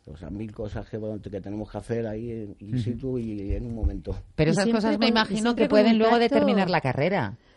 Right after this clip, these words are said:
Speaker 3: No, no, so-, lo que es importantísimo es destacar su trabajo y el del equipo, como él dice, porque es,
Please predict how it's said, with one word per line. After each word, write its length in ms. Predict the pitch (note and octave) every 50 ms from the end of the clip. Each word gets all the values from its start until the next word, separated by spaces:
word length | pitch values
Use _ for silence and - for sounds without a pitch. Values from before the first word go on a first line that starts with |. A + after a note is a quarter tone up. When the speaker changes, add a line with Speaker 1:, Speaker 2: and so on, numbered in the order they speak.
| _ _ -
Speaker 3:
No, 160 | G3+ A3 A3
no, 200 | A#3 A3+ G3+ F3
so-, 160 | D#3 - G#3
lo 160 | G3+ G3 G3
que 120 | G3 A3 A#3+
es 160 | A#3+ - D4
importantísimo 720 | C4 - C4+ B3+ - B3 A#3 A3 B3 A#3+ - C4+ C4 B3+
es 80 | B3 G#3+
destacar 400 | A3 G#3 - G3 - - G3 -
su 220 | - - - D4 -
trabajo 420 | D4+ B3+ A#3 A#3 A#3+ A#3 - C4
y 80 | B3+ A#3
el 140 | G#3+ F#3+
del 200 | F3+ F#3 F#3 F3+
equipo, 300 | F3 D#3 - G#3 F#3 A3+
como 220 | - G3+ F#3 F#3+ F#3
él 40 | F3+
dice, 180 | G3+ - A#3+ G3
porque 240 | G#3 F#3 - G#3
es, 120 | G#3 -